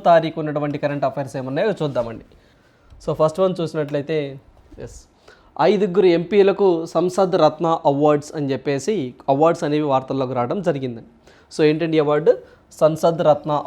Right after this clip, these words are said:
అవార్డ్స్ అని చెప్పేసి అంటాం. So ఇవి పార్లమెంటులో అత్యుత్తమ ప్రతిభ కనపరిచిన వారికి ఈ అవార్డులు ఇస్తూ ఉంటారు. అంటే ఏవైతే మనకి పార్లమెంట్లో so మంచి మంచి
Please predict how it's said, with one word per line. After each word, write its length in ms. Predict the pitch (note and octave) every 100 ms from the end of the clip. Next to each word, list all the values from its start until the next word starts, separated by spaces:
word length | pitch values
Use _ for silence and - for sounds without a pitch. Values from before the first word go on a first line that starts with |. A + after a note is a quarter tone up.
| C3+
అవార్డ్స్ 300 | C3 C3 C3+
అని 80 | B2
చెప్పేసి 300 | B2+ A3+ A3+ C#3+
అంటాం. 220 | A2+ A2 - _ _ - -
So 60 | G3 E3+
ఇవి 160 | F#3+ D#3 C#3+ D3+
పార్లమెంటులో 680 | D3 F3+ G3 G3 F3+ F#3 F#3+ D3+
అత్యుత్తమ 460 | C#3 F3+ F3 F#3+ F3+ E3+
ప్రతిభ 300 | C#3 F3+ F#3+ G#3+
కనపరిచిన 500 | E3+ D#3+ D#3 D3+ D#3 D3
వారికి 340 | C#3 C#3 F3 D3 E3
ఈ 20 | D3+
అవార్డులు 280 | C#3 C#3+ C3+ B2+
ఇస్తూ 160 | C3 G#3
ఉంటారు. 320 | C#3 C3 A#2+ - _ -
అంటే 120 | D3+ D#3
ఏవైతే 240 | D3+ D3 D#3
మనకి 200 | D3+ C#3+ C#3
పార్లమెంట్లో 540 | C3+ C#3+ C#3+ C#3 D3 C#3 C3 B2+
so 80 | D3
మంచి 160 | C3+ C#3 D3
మంచి 180 | C#3